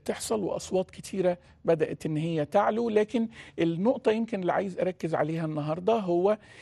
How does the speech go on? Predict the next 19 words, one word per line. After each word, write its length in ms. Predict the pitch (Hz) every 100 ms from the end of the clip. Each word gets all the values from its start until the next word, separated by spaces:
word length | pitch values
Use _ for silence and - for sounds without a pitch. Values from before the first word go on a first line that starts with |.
| - -
إنه، 500 | 180 180 180 196 208 - -
آه، 240 | 151 147 -
آه، 200 | - - - - - -
اتعمل، 580 | 190 190 240 254 240 226 _ _ _ _
آه، 120 | 175 -
فتوى، 460 | - 196 - 185 233 _ _ _ _ - -
آه، 220 | 156 -
ال-، 280 | 160 160 -
أو 180 | 156 156
عدة 280 | 202 196 196
فتاوي. 560 | - 165 170 175 202 196
الفتاوي 600 | 175 180 - 240 233 208
ديت 500 | 180 196 214 - 170
ذكرت 500 | 160 180 180 165 165
هذا 160 | 156
الشخص 440 | 160 - 170 - -
بالاسم، 520 | 143 - 185 - -
أحلت 540 | - - 180 165 143
دمه، 460 | 147 151 165 190